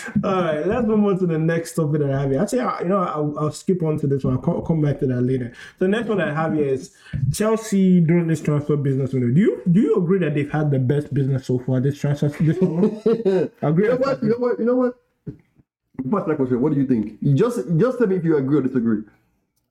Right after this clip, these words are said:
Speaker 1: Um, I think I'm borderline. I don't, I don't think I agree or disagree. I think I'm, I'm
Speaker 2: What has Chelsea done this summer that is a, that is a good business?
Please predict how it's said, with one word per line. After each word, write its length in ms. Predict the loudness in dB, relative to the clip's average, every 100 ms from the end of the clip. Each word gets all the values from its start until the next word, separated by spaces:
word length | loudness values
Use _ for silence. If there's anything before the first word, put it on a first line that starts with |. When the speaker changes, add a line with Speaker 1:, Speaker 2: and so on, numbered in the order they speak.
| -6
Speaker 1:
Um, 500 | -4 -2 0 -2 -4
I 120 | -4
think 180 | -2 -2
I'm 260 | -2 0 0
borderline. 500 | 0 0 -2 -4 -8
I 80 | -4
don't, 120 | -2
I 80 | 0
don't 160 | 0 0
think 140 | -2
I 160 | -2 -2
agree 240 | 0 0
or 40 |
disagree. 380 | -2 -4 -4 -2
I 80 | -2
think 180 | -2 -2
I'm, 300 | -2 -4 -8 -6
I'm 300 | -2 0 0 0 4 4 4 2 4
Speaker 2:
What 280 | 4 2 0
has 200 | -2 -2
Chelsea 300 | -2 -2 0
done 220 | 2 2
this 160 | 2 0
summer 200 | 0 2
that 100 | 0
is 120 | 0
a, 40 | 0
that 160 | 2
is 100 | 0
a 40 | 0
good 180 | 0 2
business? 360 | 2 0 -2